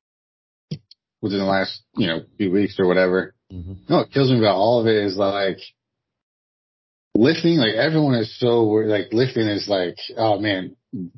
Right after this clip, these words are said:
Speaker 1: they're gonna get injured." Like,
Speaker 2: Yeah.
Speaker 1: how are you, you know what I mean?
Speaker 2: <laughs>
Speaker 1: But wrestling and gymnastics practices will
Speaker 2: Yeah.
Speaker 1: be, like,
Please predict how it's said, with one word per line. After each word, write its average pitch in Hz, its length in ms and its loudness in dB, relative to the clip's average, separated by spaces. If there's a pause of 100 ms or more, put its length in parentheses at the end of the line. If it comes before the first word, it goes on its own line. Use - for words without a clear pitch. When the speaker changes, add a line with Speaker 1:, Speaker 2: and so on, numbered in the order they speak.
(240)
Speaker 1:
they're 110 220 2
gonna 113 240 0
get 107 140 2
injured." 98 380 0
Like, 92 160 0
Speaker 2:
Yeah. 95 120 6
Speaker 1:
how 101 140 4
are - 100 6
you, 95 160 -4 (160)
you 101 140 -2
know 98 80 0
what 101 80 2
I - 20 -2
mean? 101 240 0
Speaker 2:
<laughs> - 60 -20 (920)
Speaker 1:
But 113 200 2
wrestling 170 600 0
and 127 180 2
gymnastics 120 800 0
practices 101 760 -4
will 113 140 -2
Speaker 2:
Yeah. 101 60 -2
Speaker 1:
be, 117 140 4
like, 104 320 2